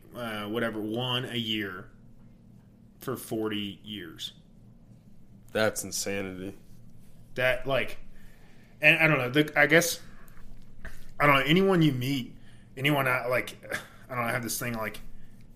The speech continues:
Speaker 1: if you, you ever meet someone that's, like, on the come up with their fitness or whatever, that's a little cocky, like, they ain't looking at the right people, because the more and more you dive into it, the more humbled you get, uh,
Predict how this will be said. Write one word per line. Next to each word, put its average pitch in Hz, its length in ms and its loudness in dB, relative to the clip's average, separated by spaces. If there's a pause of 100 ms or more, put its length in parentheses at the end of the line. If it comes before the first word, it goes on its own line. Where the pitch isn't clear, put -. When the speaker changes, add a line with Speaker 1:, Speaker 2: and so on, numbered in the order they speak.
(640)
Speaker 1:
if - 200 -8
you, 135 220 -8
you 123 280 2
ever 160 120 6
meet 131 260 2
someone 120 340 0
that's, 101 220 -2
like, 107 360 -2
on 120 140 -2
the 113 80 -2
come 120 260 -4
up 113 220 -4
with 107 140 -6
their 101 100 -4
fitness 110 400 2
or 113 60 -4
whatever, 101 340 -4
that's 98 220 -6
a 107 40 -8
little 104 140 -6
cocky, 123 480 -2
like, 104 360 -4 (800)
they 113 80 0
ain't 120 300 -2
looking 113 240 -6
at 101 120 -8
the 101 80 -8
right 98 260 -4
people, 90 460 -12 (360)
because 101 600 -4 (220)
the 110 100 -6
more 135 180 0
and 143 100 2
more 131 140 2
you 117 120 0
dive 113 280 2
into 107 320 -6
it, 98 80 -8
the 101 60 -10
more 98 380 -8 (100)
humbled 98 360 -8
you 95 120 -8
get, 92 260 -4 (340)
uh, 92 520 -6